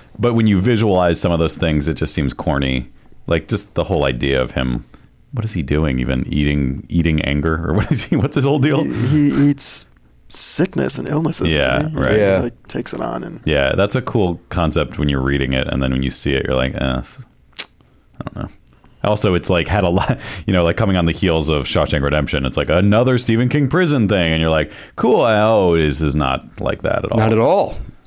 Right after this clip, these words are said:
Speaker 3: I, I, I, yeah, I just didn't like the payoff. I, uh, the movie, I like Tom Hanks. I like, is it Ving Rhames, if I'm not mistaken?
Speaker 1: Yeah.
Speaker 2: No.
Speaker 1: No?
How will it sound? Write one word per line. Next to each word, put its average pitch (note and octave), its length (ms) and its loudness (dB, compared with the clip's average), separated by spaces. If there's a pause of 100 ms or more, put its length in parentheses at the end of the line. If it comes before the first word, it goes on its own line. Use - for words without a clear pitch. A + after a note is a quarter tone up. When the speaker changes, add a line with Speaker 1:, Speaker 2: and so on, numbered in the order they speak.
(260)
Speaker 3:
I, - 120 -2
I, C#4 120 0 (240)
I, F3+ 140 -2
yeah, B2+ 300 -2
I D3+ 80 0
just D3+ 160 0
didn't C3 120 0
like B2+ 120 0
the D#2 40 -6
payoff. E2+ 320 0
I, G2 60 0
uh, G2+ 340 0
the F#2+ 100 -2
movie, G#2+ 260 2
I G#2 40 2
like G2+ 200 0
Tom F#2+ 180 -2
Hanks. G#2+ 300 -2
I F#2+ 40 4
like, F2+ 140 0
is E2 240 -6
it E2 100 -8
Ving B2 240 2
Rhames, B2 420 2
if B2 100 -6
I'm B2 40 0
not A#2 120 0
mistaken? B2 260 0
Speaker 1:
Yeah. C#2 160 2 (260)
Speaker 2:
No. - 240 -8 (600)
Speaker 1:
No? B2+ 200 2